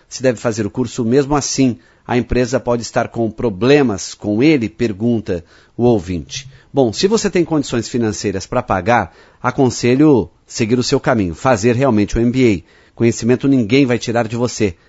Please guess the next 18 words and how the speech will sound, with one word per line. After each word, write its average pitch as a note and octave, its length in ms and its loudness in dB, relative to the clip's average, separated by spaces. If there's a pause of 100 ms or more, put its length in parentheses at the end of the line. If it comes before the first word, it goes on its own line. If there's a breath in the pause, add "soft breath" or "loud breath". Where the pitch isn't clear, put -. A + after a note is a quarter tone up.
(140 soft breath)
ele B2+ 120 -2
é F#3 40 4
seu. A2+ 320 0 (320 soft breath)
O - 40 0
investimento E3+ 560 0
no D3+ 140 2
seu C#3 320 2
intelecto, C#3+ 580 2
na C#3 120 0
sua C3+ 180 -4
carreira, B2+ 500 2 (220 soft breath)
sempre - 640 -2
é D3+ 40 2
bom, A2+ 280 0 (300 soft breath)
vale A#2 260 0
muito C#3 360 0
a C3+ 60 0
pena. D#2+ 300 -4